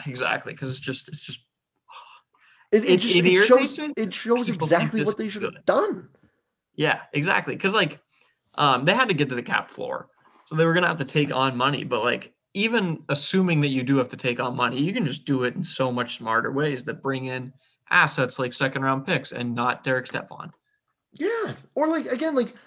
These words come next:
Speaker 2: if they would have done the thing where they used their picks to go get guys, but it was Murray and Andreas, or, um,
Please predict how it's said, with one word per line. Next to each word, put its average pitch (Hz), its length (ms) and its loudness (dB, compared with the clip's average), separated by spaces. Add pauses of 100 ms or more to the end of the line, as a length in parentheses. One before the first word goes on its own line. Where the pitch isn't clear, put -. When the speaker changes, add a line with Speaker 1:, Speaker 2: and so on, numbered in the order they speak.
Speaker 2:
if 254 140 -2
they 277 160 0
would 294 140 0
have - 200 -6 (220)
done 214 300 0
the 208 100 0
thing 208 320 -2
where 180 240 -2 (340)
they 160 200 2
used 202 360 -2
their 180 140 2
picks 185 340 -8
to 190 100 2
go 165 140 -2
get 165 240 -6
guys, 123 320 0
but 139 200 0
it 175 80 -2
was 147 260 -2
Murray 185 800 -2
and 143 440 -4 (300)
Andreas, 165 800 2
or, 156 320 0
um, 117 500 0